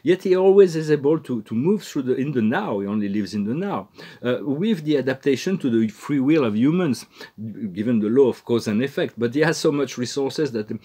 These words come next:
he can really handle that with, with, with a great deal of ease. For, for the, the plan of cre-, cre-, the, the universe of universes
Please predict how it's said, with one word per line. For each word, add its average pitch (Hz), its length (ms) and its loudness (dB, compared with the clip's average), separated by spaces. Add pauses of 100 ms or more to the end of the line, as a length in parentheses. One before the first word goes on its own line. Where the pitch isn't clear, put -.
(240)
he - 60 -20
can 127 200 2
really 143 280 4
handle 131 340 2
that 117 260 -2
with, 127 220 -4
with, 110 240 -4
with 101 280 -4
a 117 180 0
great 127 400 2
deal 131 160 -2
of 139 160 -2
ease. 175 280 -2 (920)
For, 131 200 0
for 143 160 0
the, 123 160 0
the 117 140 -2
plan 147 240 0
of 123 160 -2
cre-, 120 140 -2
cre-, 113 300 -8
the, 113 300 -2
the 117 120 0
universe 151 640 2
of 147 240 -2
universes 123 720 0